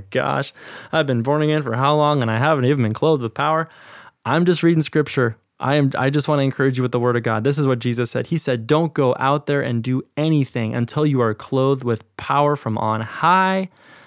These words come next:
And he's speaking to born again people. Brother and s-, brothers and sisters, I am here to tell you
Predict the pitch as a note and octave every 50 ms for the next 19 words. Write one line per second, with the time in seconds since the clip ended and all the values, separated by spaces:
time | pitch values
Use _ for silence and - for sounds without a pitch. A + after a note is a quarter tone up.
0 | - _ _ _ - - B2+ C#3 F3 G3 F3+ - - - - F#3 F#3 E3 G3 F#3+
1 | F3+ - C3 G#2+ G#2 - - C#3+ D#3+ E3 E3 E3 D3+ C3+ C#3+ C3+ C3+ C3 C3 B2
2 | - - - B2+ B2+ - B2 G#2+ G2 - - _ _ _ _ _ _ _ _ _
3 | _ _ _ _ _ _ _ _ - - C#3+ D3+ D#3 D#3+ D#3+ D#3 C3+ A2+ - -
4 | - - D#3 C#3+ D3 D#3+ D#3+ D3 A#2+ A2 A2 - - - D3+ C#3+ - - D3 C#3+
5 | C3+ C#3 C#3+ D#3 E3 D3 C3 B2+ B2+ A#2 G#2 G2 - - - - F#3 F#3 F#3 E3+
6 | C#3 A#2+ A2+ G#2+ - - B2